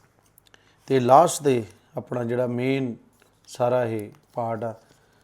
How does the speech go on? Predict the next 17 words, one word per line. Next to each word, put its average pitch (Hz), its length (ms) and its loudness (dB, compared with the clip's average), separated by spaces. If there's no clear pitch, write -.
ਜਿਹਦੇ 127 260 0
ਲਈ 123 120 0
ਆਪਾਂ 117 180 -6
ਸਾਰਾ 127 260 -2
ਕੁਛ 117 280 -8
ਖਰੀਦਿਆ, 113 480 -6
ਉਹਨੂੰ 135 200 -2
ਆਪਾਂ 113 440 -8
ਅਨਬਾਕਸ 107 360 -8
ਕਰਦੇ 113 360 -8
ਹਾਂ। 120 100 -14
ਤੇ - 140 -16
ਇਹ 151 140 0
ਹੈਗਾ 113 300 -2
ਜੀ 120 240 -8
ਖੂਬਸੂਰਤ 123 600 -6
ਜਿਹਾ, 117 260 -4